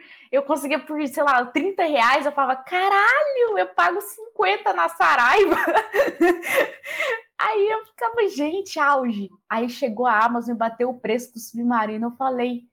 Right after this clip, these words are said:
Amazon, eu beijo teus pés. <laughs> E eu fico, gente, como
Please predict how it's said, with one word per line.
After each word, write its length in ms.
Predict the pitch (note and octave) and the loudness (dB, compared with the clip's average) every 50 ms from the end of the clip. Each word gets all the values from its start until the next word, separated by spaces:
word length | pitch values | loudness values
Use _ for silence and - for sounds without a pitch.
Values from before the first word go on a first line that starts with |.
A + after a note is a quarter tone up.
| _ _ _ _ _ _ _ | _ _ _ _ _ _ _
Amazon, 600 | - G#3+ A#3+ B3 A#3 G#3+ G#3 F#3 F3 G3+ F#3+ G3+ G3+ - _ _ _ _ _ _ | -2 0 0 2 2 0 0 -2 -4 -6 -8 -8 -10 -14 _ _ _ _ _ _
eu 120 | G#3 G3+ | -6 -4
beijo 320 | G3+ G#3 A3+ B3+ A#3+ B3 C4 | -2 -2 -2 -2 -2 -6 -8
teus 340 | - - B3 C4+ B3+ - - | -8 -8 -8 -8 -8 -10 -8
pés. 460 | - - G3 G#3 G#3+ G#3+ - - - _ _ - - - - | -4 -2 0 0 -2 -4 -8 -16 -20 _ _ -20 -20 -4 -2
<laughs> 560 | C#4+ C#4+ - - E4 - - - G#4 - - - - - - - G5 F#5+ F5+ C5+ B4+ B4 | 0 2 2 2 2 2 2 2 0 -4 -4 -8 -14 -10 -8 -6 -4 -2 0 0 0 0
E 60 | G#4+ A4+ | 0 0
eu 140 | A#4 A4 A4 | 0 0 -2
fico, 300 | G#4+ G#4+ G#4+ G4 E4 E4+ | -4 -6 -6 -4 -2 -2
gente, 480 | E4 F4 G#4+ A#4 B4 B4 - - D#4+ B3+ | -2 -2 -2 -2 -4 -4 -6 -10 -10 -8
como 540 | - - D#4+ F4 F#4+ G4+ G#4+ G#4+ G4 G4 | -4 -2 0 0 0 0 0 -2 -2 -4